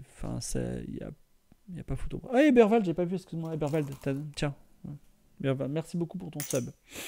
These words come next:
Et donc, euh, le parc Astérix, c'est, c'est bien aussi, mais le, le Futuroscope, le, le parc Astérix, c'est assez marrant parce que c'est une autre ambiance. C'est, euh, mais bref,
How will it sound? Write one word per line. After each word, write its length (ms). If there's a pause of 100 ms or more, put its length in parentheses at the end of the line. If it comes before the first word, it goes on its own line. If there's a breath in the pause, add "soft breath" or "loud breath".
(540 loud breath)
Et 100
donc, 340
euh, 460 (1300)
le 60
parc 200
Astérix, 320
c'est, 480
c'est 180
bien 180
aussi, 300
mais 160
le, 340 (420 loud breath)
le 80
Futuroscope, 840
le, 240
le 120
parc 200
Astérix, 720
c'est 160
assez 240
marrant 200
parce 100
que 80
c'est 60
une 100
autre 180
ambiance. 420
C'est, 160
euh, 320 (840 soft breath)
mais 60
bref, 400